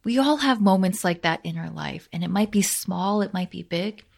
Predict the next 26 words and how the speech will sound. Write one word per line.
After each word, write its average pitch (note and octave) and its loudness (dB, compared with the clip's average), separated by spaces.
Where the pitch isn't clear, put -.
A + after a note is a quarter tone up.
But G3 2
if G#3 2
you D4 4
think C#4 2
back G#3 4
to F3 -4
a E3+ -6
previous F#3 0
time - -4
where F3 0
you F3 -2
did F#3+ 0
act - -4
in E3 -4
courage, - -6
that C4 6
is D4 -2
evidence C4 0
that - -12
you A3+ 4
have A3+ 2
the G3+ 0
ability G3 0
to F3 -8
do F3+ -2
so. - -6